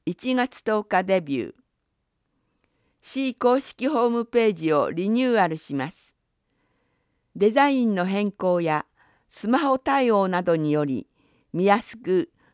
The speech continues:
利用しやすいホームページに変わります。一月十日金曜日公開。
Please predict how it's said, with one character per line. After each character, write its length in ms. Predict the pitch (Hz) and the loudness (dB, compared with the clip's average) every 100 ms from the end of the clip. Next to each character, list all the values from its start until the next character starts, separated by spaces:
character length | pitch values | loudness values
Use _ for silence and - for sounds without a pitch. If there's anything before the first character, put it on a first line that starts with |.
| - | -8
利 160 | 180 233 | -2 4
用 220 | 262 285 | 4 4
し 180 | - 269 | -2 0
や 160 | 262 | 0
す 160 | - 247 | 0 -2
い 140 | 226 | -2
ホ 240 | 240 220 226 | 0 0 0
ー 20 | |
ム 160 | 226 | 0
ペ 240 | 220 220 220 | -2 0 0
ー 60 | |
ジ 140 | 175 160 | 0 -4
に 120 | 147 | -6
変 120 | - 143 | -2 -2
わ 80 | |
り 140 | 147 135 | 0 -2
ま 160 | 131 | -6
す。 200 | - - _ _ _ _ _ _ _ _ | -10 -20 _ _ _ _ _ _ _ _
一 300 | - 175 247 | -12 -6 -2
月 320 | 254 254 - - | 0 0 -4 -2
十 240 | 214 208 | 0 0
日 220 | - 208 | 0 -2
金 340 | - 214 220 214 | -2 -2 0 2
曜 240 | 214 185 | 2 0
日 220 | - 95 - | -2 -10 -4
公 220 | 175 165 | -2 -2
開。 380 | - 147 135 | -2 -4 -4